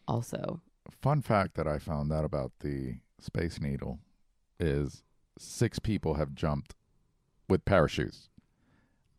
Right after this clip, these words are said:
Speaker 2: off of the Needle. Four were permitted for a, uh,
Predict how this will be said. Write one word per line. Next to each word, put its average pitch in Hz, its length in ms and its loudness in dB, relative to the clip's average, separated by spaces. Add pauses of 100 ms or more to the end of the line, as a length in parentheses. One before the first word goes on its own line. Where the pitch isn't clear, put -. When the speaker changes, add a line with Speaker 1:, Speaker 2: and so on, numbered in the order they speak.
(160)
Speaker 2:
off 82 240 4
of 78 100 2
the 76 140 4
Needle. 76 500 0 (420)
Four 107 540 8
were 90 180 0
permitted 82 760 2
for 71 340 0
a, 67 260 -2
uh, 58 420 -4